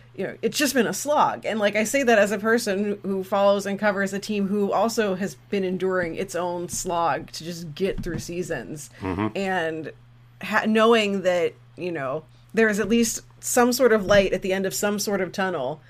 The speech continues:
Speaker 1: and you're starting to see the product of that now, and you're getting
Speaker 2: Yeah.
Speaker 1: to watch fun, creative players like Trevor Zegras who are doing things that are getting, you know, getting the Ducks on, like,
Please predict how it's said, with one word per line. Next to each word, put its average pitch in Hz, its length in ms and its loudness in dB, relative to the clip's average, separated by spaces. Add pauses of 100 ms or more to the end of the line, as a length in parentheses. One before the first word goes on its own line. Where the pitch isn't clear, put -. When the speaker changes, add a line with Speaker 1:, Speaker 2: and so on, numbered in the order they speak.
(260)
Speaker 1:
and 190 120 -2
you're 185 100 -2
starting 202 360 2
to 190 80 -4
see 190 160 -4
the 175 120 -4
product 190 380 0
of 175 120 -6
that 147 200 0
now, 170 380 2
and 160 200 -6
you're 170 100 -6
getting 170 260 -4
Speaker 2:
Yeah. 175 60 -6
Speaker 1:
to 185 140 -6
watch 175 500 2 (520)
fun, 214 440 0
creative 202 560 0
players 185 680 -2 (120)
like 185 320 0
Trevor 175 320 -2
Zegras 170 560 -4
who 175 160 -4
are 160 160 0
doing 180 320 -4
things 170 420 -6
that 175 140 0
are 175 120 0
getting, 185 440 -2 (360)
you 214 100 -2
know, 139 140 -2
getting 277 320 -2
the 320 80 2
Ducks 269 340 4
on, 269 120 0
like, 247 200 0